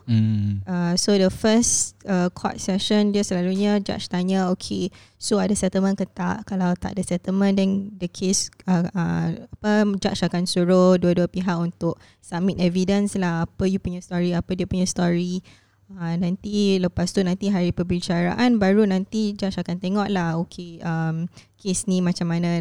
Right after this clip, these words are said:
Speaker 2: uh, whether satisfy dia punya two condition
Speaker 1: Hmm.
Speaker 2: ke tak.
Speaker 1: Hmm.
Speaker 2: Uh, baru nanti kalau dah satisfied, baru the judge will give the P P O order.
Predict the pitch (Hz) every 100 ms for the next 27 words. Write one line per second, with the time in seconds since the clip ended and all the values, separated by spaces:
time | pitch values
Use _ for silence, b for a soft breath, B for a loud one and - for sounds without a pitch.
0 | 165 170 170 - - - _ - 170 170
1 | 180 175 180 170 180 - 185 175 170 170
2 | 170 170 - 185 180 170 175 113 - -
3 | - 107 - 175 170 117 135 165 165 165
4 | 175 - 175 175 190 190 b b _ 175
5 | 175 185 170 165 170 170 - - 202 180
6 | 190 175 175 165 170 165 - 165 175 -
7 | 170 _ 185 170 170 165 165 165